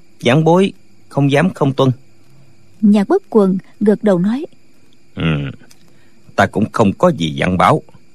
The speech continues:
Speaker 1: nhưng hạng người học võ như chúng ta,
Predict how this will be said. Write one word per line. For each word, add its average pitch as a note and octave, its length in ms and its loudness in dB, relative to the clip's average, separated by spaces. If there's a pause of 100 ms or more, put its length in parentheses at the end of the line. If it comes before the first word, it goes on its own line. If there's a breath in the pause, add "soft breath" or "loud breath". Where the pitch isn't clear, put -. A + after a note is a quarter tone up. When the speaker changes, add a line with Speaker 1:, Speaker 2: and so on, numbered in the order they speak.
(500)
Speaker 1:
nhưng F2+ 360 0 (260)
hạng G2+ 320 0
người D#2+ 320 -2
học - 200 -6 (180)
võ B2 140 4
như C3+ 200 2
chúng D3 160 -2
ta, F#2 320 0